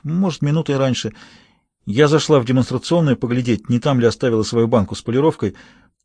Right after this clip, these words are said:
а на тележке стояла эта бутылка с молоком, и я отпила немного, совсем чуточку. Прямо из бутылки? А откуда чашки-то взяться? Я хотела пить, увидела молоко, но мне и захотелось.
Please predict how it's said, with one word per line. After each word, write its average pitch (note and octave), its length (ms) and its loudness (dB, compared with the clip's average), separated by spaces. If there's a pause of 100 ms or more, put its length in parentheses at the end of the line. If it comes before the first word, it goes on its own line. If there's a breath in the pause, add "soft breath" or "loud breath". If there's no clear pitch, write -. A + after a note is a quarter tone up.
(440)
а B2 120 4
на C#3 100 4
тележке F#3+ 380 2
стояла F3+ 340 2
эта D#3+ 140 0
бутылка D#3 320 0
с - 60 -6
молоком, C3+ 440 0
и F#3 60 0
я A#3 100 2
отпила F#3+ 340 0
немного, C3 420 -2
совсем D#3 380 -2
чуточку. - 480 -8 (1080)
Прямо G#2 260 2
из G2+ 80 0
бутылки? A#2 480 -6 (420)
А C#3+ 160 2
откуда F#3 280 4
чашки-то - 400 0
взяться? D3 360 -2
Я D#3 100 0
хотела A3 340 4
пить, F#3 260 -2
увидела F#3 320 2
молоко, D#3 400 4
но F#3 80 2
мне G3+ 180 2
и D3+ 40 2
захотелось. C#3 540 -2